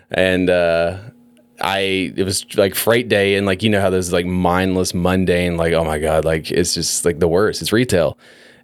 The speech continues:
And I just had some people back there, and, and we just started riffing, man. I was just like, you know, 'cause I've always sort of, the, like, you just do that. You just, you're hanging out, and you just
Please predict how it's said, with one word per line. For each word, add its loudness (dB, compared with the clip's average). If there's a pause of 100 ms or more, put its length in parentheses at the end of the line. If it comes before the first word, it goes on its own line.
And 2
I 2
just -2
had 0
some -2
people 2
back 0
there, 2
and, -4
and 2
we 2
just -4
started -2
riffing, 0
man. 0
I 0
was -2
just -2
like, 0
you 2
know, 0
'cause -4
I've 2
always 0
sort -2
of, -4
the, 0
like, -2
you 0
just -2
do 0
that. 2
You -2
just, -2
you're 0
hanging 0
out, 0
and -2
you 0
just -4